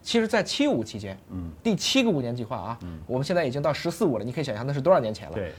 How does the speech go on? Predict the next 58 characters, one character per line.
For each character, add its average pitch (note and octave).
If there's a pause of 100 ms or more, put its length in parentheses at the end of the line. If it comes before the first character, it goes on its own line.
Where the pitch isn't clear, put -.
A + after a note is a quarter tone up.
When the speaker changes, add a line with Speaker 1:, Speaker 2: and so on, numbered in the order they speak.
(260)
Speaker 1:
就 A3
当 G#3
时 F#3+
已 D#3
经 E3
讨 F#2+
论 A#2+
过， B2 (300)
由 D#3+
针 B3+
灸 D4
所 -
牵 F#3
头， F#3 (380)
就 B3+
在 F#3
经 B3
络 B3+
当 D#3
中 C#3+
用 F3
同 -
位 G3+
素 F#3
德， D3 (220)
Speaker 2:
嗯。 F#2
Speaker 1:
啊， C3 (140)
德 G3
九 D#3+
十 A#3
九 F#3+ (180)
就 E3+
沿 A#2+
人 A#2+
体 F#3
人 G#2
脉 G#3 (480)
去 D#3
牵 G#3+
移 C3
的 D3+
这 D3+
个 A#2+
规 C#3
律， D#3
Speaker 2:
嗯。 - (400)
Speaker 1:
发 E3
现 D3+
这 D#3+
篇 C3+
文 A2+
章 A2+
跟 A#2
那 A#2+
个 G#2+
很 G2+
相 F#2+
似。 -